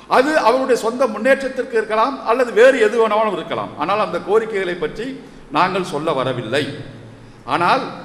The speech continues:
கோரிக்கைகள் தங்களிடம், ஆ, ஏராளமாக இருந்தாலும் கூட, இந்தியாவிலே வாழக்கூடிய முஸ்லிம்கள்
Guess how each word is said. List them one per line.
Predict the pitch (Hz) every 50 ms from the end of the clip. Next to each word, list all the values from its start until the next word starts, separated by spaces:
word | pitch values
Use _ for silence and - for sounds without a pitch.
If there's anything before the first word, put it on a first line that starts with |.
| - - - - - - -
கோரிக்கைகள் | 185 233 285 302 320 294 - 294 285 262 269 269 262 -
தங்களிடம், | 214 208 214 247 240 233 233 233 226 214 - - - 160
ஆ, | 170 208 220
ஏராளமாக | 220 202 220 233 254 254 240 240 220 226 220 190 196
இருந்தாலும் | 175 151 185 233 233 233 240 220 202 185 180 160 147
கூட, | 139 151 170 147 120 104 113 156 196 - - - - - - - - - - - - -
இந்தியாவிலே | 208 262 311 302 302 302 302 294 277 269 262 262
வாழக்கூடிய | 247 196 165 190 233 247 269 262 254 247 240 208 220 220 202 208 196 170 - 160
முஸ்லிம்கள் | 180 180 - - 269 254 - 165 151 131 123 - - -